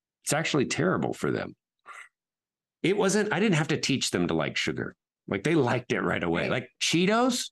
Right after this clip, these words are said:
Speaker 1: are not an acquired taste. Most people like Cheetos. <laughs> Like, Lucky Charms, not an acquired taste. But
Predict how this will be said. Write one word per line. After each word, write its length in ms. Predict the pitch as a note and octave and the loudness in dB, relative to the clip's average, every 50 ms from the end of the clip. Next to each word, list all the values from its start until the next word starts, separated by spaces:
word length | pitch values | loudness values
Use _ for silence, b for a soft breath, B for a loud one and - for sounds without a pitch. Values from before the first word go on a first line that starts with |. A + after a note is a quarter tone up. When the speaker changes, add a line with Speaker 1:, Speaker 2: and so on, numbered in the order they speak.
| - | -2
Speaker 1:
are 100 | A#2 C3+ | 0 2
not 220 | C3 B2+ B2+ C3+ C#3 | 2 2 2 2 0
an 100 | B2+ A#2+ | 0 0
acquired 440 | A2 - - A2 G2+ G2+ F#2+ E2+ | -2 -2 -2 0 0 0 0 -2
taste. 420 | - G#2+ D#2+ C2 B1 - - - _ _ _ _ _ - | -2 -4 -4 -4 -4 -8 -10 -14 _ _ _ _ _ 0
Most 280 | B2 E3 G3 F#3+ - | 0 2 2 0 0
people 320 | - E3+ E3 D3 A#2 A2 G#2 | 0 0 0 2 2 2 2
like 260 | G#2 G2+ G#2+ F#2+ - | 2 2 0 -4 -4
Cheetos. 580 | - - - A2+ G2 - - G#2 - - - - | -4 -4 -2 0 0 0 0 -2 -2 -2 -2 0
<laughs> 20 | |
Like, 260 | C3 C3+ A#2+ B2 - B B B B B | 0 0 0 -2 -6 B B B B B
Lucky 340 | A2+ A2+ B2+ - - G#3+ F#3 | 0 0 0 2 2 0 0
Charms, 600 | G3+ - D#3+ C#3 D3+ F3+ G3+ A3+ A#3+ A#3+ - - _ _ _ - | 0 0 0 0 2 2 2 0 0 -2 -4 -8 _ _ _ -2
not 220 | G#2 A#2+ C3 C3 | -2 0 0 2
an 100 | C3 B2+ | 0 0
acquired 400 | B2+ A#2 - C3 A#2 A#2 A2+ G2+ | 0 0 0 0 0 0 0 -2
taste. 380 | - A#2+ A2 E2+ - - - - _ B B B B B B _ _ - | -2 -2 -2 -2 -4 -6 -8 -16 _ B B B B B B _ _ -6
But 360 | - C#3+ C#3 B2 B2+ - | -2 0 0 0 -2 -4